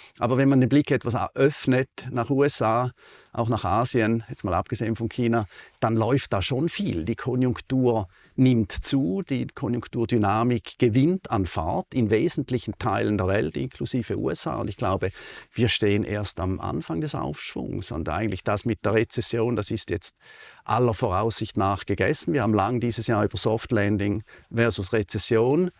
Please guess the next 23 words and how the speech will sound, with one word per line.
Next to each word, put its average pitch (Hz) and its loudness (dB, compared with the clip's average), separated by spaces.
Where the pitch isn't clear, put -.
ähm, 131 2
geredet. 143 2
Das - -2
war's 107 0
jetzt. - 0
Und 117 -2
es 104 -6
geht 113 0
jetzt - -4
eigentlich 101 -4
eher 123 0
Richtung 135 -2
Aufschwung. 131 0
Das 113 -4
würde 123 2
heißen, 120 0
die - -4
Gewinne, 139 2
ich 117 0
erwarte, 117 0
dass 104 -4
die 107 -8
Gewinne 123 4